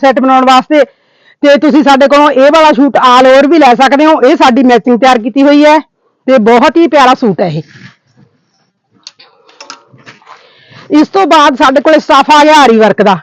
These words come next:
ਆ ਲਓ ਜੀ, ਤੁਸੀਂ ਕਰੋ ਚੈੱਕ, ਆਰੀ ਵਰਕ ਦਾ ਸੀਕੁਐਂਸ ਵਰਕ ਹੈ ਤੇ ਇਹ ਸੂਟ ਨਾਲ ਮਸਲਿਨ ਦੀ ਸਲਵਾਰ ਲੱਗੀ ਹੋਈ ਹੈ ਤੇ ਬਹੁਤ ਹੀ ਘੈਂਟ ਲੁੱਕ ਦਾ ਸੂਟ ਹੈ ਇਹ।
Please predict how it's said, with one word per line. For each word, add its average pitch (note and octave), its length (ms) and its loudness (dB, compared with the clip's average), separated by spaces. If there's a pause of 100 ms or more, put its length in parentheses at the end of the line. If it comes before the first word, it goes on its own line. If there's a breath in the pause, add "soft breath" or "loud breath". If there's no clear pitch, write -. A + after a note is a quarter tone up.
(320)
ਆ B3+ 160 0
ਲਓ D4 200 2
ਜੀ, C#4 140 0
ਤੁਸੀਂ D4 260 -2
ਕਰੋ C4 220 0
ਚੈੱਕ, C#4+ 300 0 (600 loud breath)
ਆਰੀ C#4+ 260 2
ਵਰਕ C#4+ 240 0
ਦਾ D4+ 180 2
ਸੀਕੁਐਂਸ C#4+ 420 -2
ਵਰਕ B3+ 320 0
ਹੈ D#4 160 2 (480)
ਤੇ C#4+ 160 2
ਇਹ D4 320 0
ਸੂਟ C#4 320 0
ਨਾਲ D4 240 2
ਮਸਲਿਨ C#4 380 0
ਦੀ D4 100 0
ਸਲਵਾਰ A#3 360 0
ਲੱਗੀ A#3+ 220 0
ਹੋਈ D#4 200 2
ਹੈ D#4+ 120 2 (520 soft breath)
ਤੇ D#4 340 0 (180)
ਬਹੁਤ B3 680 0
ਹੀ D#4+ 160 0 (100)
ਘੈਂਟ D4 220 0
ਲੁੱਕ C#4 220 -2
ਦਾ C#4 120 2
ਸੂਟ A#3+ 260 -2
ਹੈ C4 80 4
ਇਹ। D4 240 0